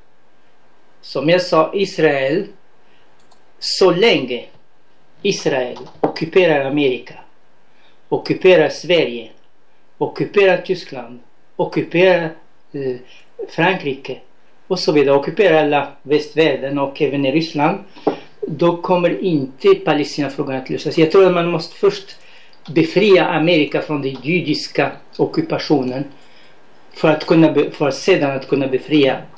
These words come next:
Palestina från den israeliska ockupationen. Därför egentligen Israel använder hela amerikansk, eh, militär,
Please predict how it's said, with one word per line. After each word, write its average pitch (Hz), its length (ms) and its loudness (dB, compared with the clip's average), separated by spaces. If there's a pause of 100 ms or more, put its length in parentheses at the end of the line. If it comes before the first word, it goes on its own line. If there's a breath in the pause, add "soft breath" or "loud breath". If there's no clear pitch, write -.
(160)
Palestina 147 640 0 (1200 soft breath)
från 139 260 0
den 131 300 0 (220)
israeliska 135 540 0
ockupationen. 135 500 -4
Därför 135 360 2
egentligen 156 640 2 (480 soft breath)
Israel 170 600 4
använder 147 640 0 (460)
hela 143 360 2
amerikansk, 135 1160 -4 (840 soft breath)
eh, 143 300 0 (360)
militär, 135 580 -2